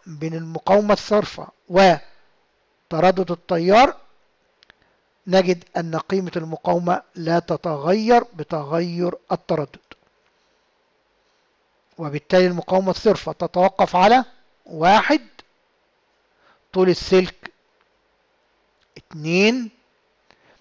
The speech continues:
مساحة مقطع السلك، تلاتة، المقاومة النوعية لمادة السلك،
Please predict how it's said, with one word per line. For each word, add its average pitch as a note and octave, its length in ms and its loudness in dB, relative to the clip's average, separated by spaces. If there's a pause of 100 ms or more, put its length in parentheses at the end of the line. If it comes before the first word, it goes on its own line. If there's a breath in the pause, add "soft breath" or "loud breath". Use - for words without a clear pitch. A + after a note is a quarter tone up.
مساحة E3 500 0 (100)
مقطع E3+ 340 -4
السلك، F3+ 480 -4 (1120)
تلاتة، F3 520 4 (800)
المقاومة E3+ 800 -2 (260)
النوعية D#3 720 -6
لمادة D#3+ 360 -6
السلك، - 440 -2